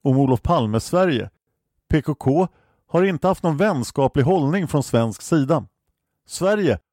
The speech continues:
har försökt att likvidera P K K. P K K har lanserats som en terroristisk kraft från svensk sida.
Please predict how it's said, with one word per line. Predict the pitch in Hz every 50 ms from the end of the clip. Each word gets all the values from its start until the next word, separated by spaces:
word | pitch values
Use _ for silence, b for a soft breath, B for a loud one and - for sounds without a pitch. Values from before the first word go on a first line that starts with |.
| _ _
har | - 180 180
försökt | - 196 - - 139 123 113 - 135
att | 127
likvidera | 120 139 147 - - 165 139 147 160 202 202 160 120
P | - 143 143
K | - - 127
K. | - - 214 180 117 90 _ _ _ _ _ _ _ _ _ _ -
P | - 175 175
K | - 170 156
K | - - 240 190 117 90 - _ _ _ _
har | - 139 143
lanserats | 165 190 185 - - - 175 208 208 180 123 104 - -
som | - 123 123
en | 135
terroristisk | - - - 165 165 170 170 151 123 113 - - - - 131 131 - -
kraft | - - - 202 190 165 - - - -
från | - - 160 156
svensk | - - - 117 113 110 104 - - -
sida. | - - 175 175 151 143 185 165